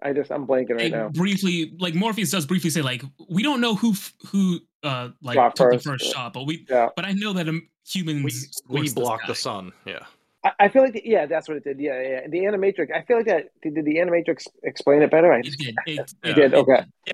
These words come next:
Speaker 3: Skynet and, uh, oh, wait.
Speaker 1: <laughs> Yeah, right.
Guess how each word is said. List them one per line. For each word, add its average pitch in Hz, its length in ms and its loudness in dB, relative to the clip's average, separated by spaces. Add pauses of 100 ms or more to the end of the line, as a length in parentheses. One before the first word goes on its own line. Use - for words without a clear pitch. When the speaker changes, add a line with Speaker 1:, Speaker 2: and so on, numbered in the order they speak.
(100)
Speaker 3:
Skynet 160 680 0 (140)
and, 135 320 -6
uh, 117 180 -4
oh, 135 260 -2
wait. 107 280 -8 (800)
Speaker 1:
<laughs> - 80 -12 (340)
Yeah, 160 200 4
right. 151 180 -4